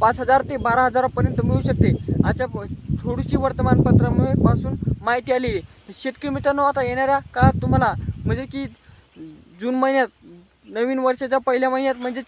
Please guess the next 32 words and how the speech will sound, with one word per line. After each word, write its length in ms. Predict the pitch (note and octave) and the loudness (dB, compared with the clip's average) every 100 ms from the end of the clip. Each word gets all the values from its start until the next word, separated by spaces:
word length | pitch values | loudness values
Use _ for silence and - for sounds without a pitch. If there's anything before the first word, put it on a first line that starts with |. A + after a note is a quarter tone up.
| - | -8
की 120 | C#4+ | -8
तुम्हाला 480 | - _ - C4 C4+ | -8 _ -2 2 2
पैसे 300 | B3 B3+ C#4 | 2 0 -2
मिळू 180 | B3+ C4 | -2 -2
शकतात 260 | C4+ C4+ C4 | -2 -2 -4
किंवा 260 | C4 C4 B3+ | -4 -2 0
असे 180 | C4 C4+ | -2 -4
नवीन 340 | A#3+ B3+ C#4 | -4 -4 -2
नवीन 200 | C4 C#4 | -2 -4
गिफ्ट 260 | B3+ B3+ C4 | -4 -6 -4
मिळू 200 | C4 C4 | -2 -2
शकतात. 260 | C#4+ A#3+ E3 - - - A3+ | -2 -2 -2 -4 -12 -6 -2
त्यामुळे 240 | B3 C4+ | 2 2
लगेच 360 | B3+ A#3+ C4 - | 2 2 0 -2
चॅनल 300 | B3+ C4 B3+ | -2 0 0
सबस्क्राईब 320 | - B3+ B3+ | -2 -2 -2
करून 160 | B3+ B3+ | -2 -2
ठेवा 140 | B3+ | -2
आणि 220 | A3+ A3+ A#3 G3 | -2 -4 -10 -12
लगेच 520 | D#3+ F3+ G#3 C4 C4+ | -16 -6 0 0 2
अपडेट 300 | A#3 G#3+ A3+ | -2 -4 -4
आली 140 | B3+ | -4
की 80 | C4+ | -4
तुमच्यापर्यंत 440 | C4 B3+ A#3+ A#3+ A#3 | -10 -6 -2 -2 -2
पोहोचण्याचे 500 | C#4 A#3 B3 B3 B3+ | -4 -2 -4 -4 -4
काम 200 | B3 B3 | -2 0
करेन. 260 | B3 A3+ - - - - | 0 0 0 -6 -6 -4
भेटूया 300 | G#3+ A3+ B3+ | -2 0 0
नेक्स्ट 220 | B3+ B3+ | 2 2
व्हिडिओमध्ये, 360 | C#4 C4+ C4 C4 | 2 2 0 -2
तोपर्यंत 320 | B3 A#3 B3 | -2 -2 -6
धन्यवाद. 320 | A#3 A#3+ A3 | -6 -4 -4